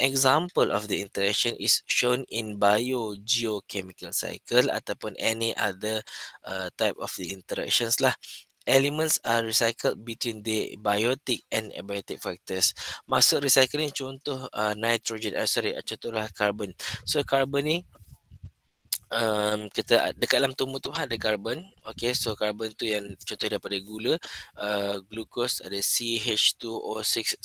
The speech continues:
uh, C H six O six, semua tu kan. So, <clears throat> ah, itu adalah, uh, contoh karbon. Okey, uh, atau bila pokok tu mati, dia akan, karbon tu akan masuk ke dalam tanah dan daripada tanah akan digunakan semula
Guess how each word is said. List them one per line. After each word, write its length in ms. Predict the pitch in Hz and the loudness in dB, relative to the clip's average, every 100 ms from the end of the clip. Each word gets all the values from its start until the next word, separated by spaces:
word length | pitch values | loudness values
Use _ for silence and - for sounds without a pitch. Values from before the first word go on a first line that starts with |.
| - - | -4 -2
uh, 240 | 107 104 101 - - - | -4 -4 -4 -8 -10 -6
C 240 | - 123 | -2 0
H 320 | 117 117 - | 2 4 4
six 240 | 123 113 - | 4 0 -2
O 160 | 117 | -2
six, 320 | - 107 - | 0 0 -2
semua 320 | - - 123 123 | -2 -4 -4 -6
tu 80 | |
kan. 160 | 151 143 - - - - - | 2 2 2 -6 -6 0 4
So, 400 | 135 127 127 135 - - | 10 10 10 4 -6 4
<clears throat> 320 | 202 156 - | 4 4 -2
ah, 160 | - 110 | -4 -2
itu 240 | 117 151 | 0 4
adalah, 400 | 113 107 110 107 | 4 6 2 2
uh, 80 | - | -6
contoh 400 | 104 113 107 113 110 | -4 -4 -4 -8 -2
karbon. 480 | 104 95 110 160 208 - - - | -2 0 0 -2 -4 -14 -18 -8
Okey, 320 | 101 - 156 - - - | -6 0 -2 -2 -20 -14
uh, 320 | - 98 98 101 | -4 0 0 0
atau 160 | 160 | 0
bila 240 | 151 156 151 | 2 0 0
pokok 400 | 156 - 165 - | -2 0 -2 0
tu 160 | 151 | 2
mati, 400 | 151 - 160 110 | 0 0 -4 -4
dia 240 | 110 127 123 | -4 -2 4
akan, 240 | 131 131 - | 6 4 4
karbon 400 | 131 127 147 147 | 4 6 4 0
tu 80 | 139 | 0
akan 240 | - 117 | 0 0
masuk 240 | - 135 | 0 -2
ke 80 | - 107 | -2 0
dalam 240 | 104 101 | 0 -2
tanah 400 | - 98 131 165 - - - | -4 -4 0 0 0 -20 -4
dan 160 | 113 | -2
daripada 240 | 104 95 95 | 0 -2 -4
tanah 320 | 107 123 120 | -2 0 -2
akan 160 | 95 98 | -2 -4
digunakan 400 | 123 147 139 - | -4 -2 0 -2
semula 320 | 135 131 | -2 -4